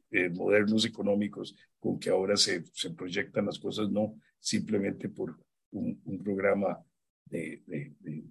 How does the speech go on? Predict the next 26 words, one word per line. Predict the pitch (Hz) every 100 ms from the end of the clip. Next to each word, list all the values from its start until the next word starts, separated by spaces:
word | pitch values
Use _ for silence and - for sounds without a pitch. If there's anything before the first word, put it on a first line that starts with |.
| -
de, | 143 -
de | - 78
ecuaciones | 69 80 - 107 104 98
macroeconómicas, | 92 - 123 127 101 120 147
sino | - 92 92
por | 104 -
todo | 101 107
un | 107
modelo | 101 95 110
general | 110 90 85 110 110 - -
en | 107 104
que | -
se | -
estiman | - 113 104 104
los | 95
parámetros | - 95 101 101 98 104 - _ _
y | -
se | 101 95
ven | 95 98
con | 98 98
esos | 92 104
parámetros | - 98 95 - 104
estimados | - 101 95 95 - _ _ _
cómo | 107 101
se | 98 95 87 -
van | -